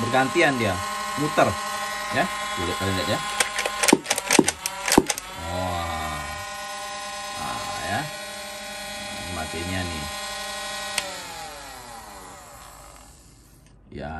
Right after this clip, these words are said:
ini mah cocok buat hadiah, ya, buat kado, buat hadiah Natal, buat ulang tahun, ya.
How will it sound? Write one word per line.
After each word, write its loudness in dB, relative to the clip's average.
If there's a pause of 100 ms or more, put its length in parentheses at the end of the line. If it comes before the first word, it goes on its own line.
(200)
ini -8
mah -4
cocok -4
buat -2
hadiah, 8 (320)
ya, 2
buat -2 (160)
kado, 4
buat 2
hadiah 0
Natal, 6 (480)
buat -4
ulang 0
tahun, 6
ya. 4